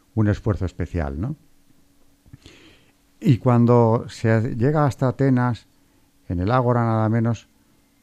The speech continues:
pronuncia un discurso importante donde dice, "Con buenos recursos de orador, ¿no? ¿Cómo capto yo la atención de estos? ¿Cómo les hago pe-, que me presten atención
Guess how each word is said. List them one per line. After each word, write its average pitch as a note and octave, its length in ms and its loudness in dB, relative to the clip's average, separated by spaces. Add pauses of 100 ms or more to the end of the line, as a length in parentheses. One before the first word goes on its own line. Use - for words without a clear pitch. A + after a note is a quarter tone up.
pronuncia G#2+ 400 0
un A#2+ 60 0
discurso G#2+ 360 -4
importante G#2 600 -2
donde F#2 320 0
dice, F2+ 400 -4 (840)
"Con D#2 240 -4
buenos G#2 280 0
recursos G2 560 -4
de F2 320 -2
orador, F2+ 500 -2
¿no? A2+ 180 -8 (360)
¿Cómo C3+ 320 0
capto A2+ 340 -4
yo G#2+ 180 0
la G2+ 80 0
atención F#2 460 -4
de D#2+ 140 -2
estos? - 480 -14 (500)
¿Cómo A#2+ 220 2
les B2 200 0
hago A#2 260 2
pe-, G#2+ 100 -6
que G#2 120 -4
me F#2+ 100 2
presten G#2 320 -2
atención G2+ 680 -2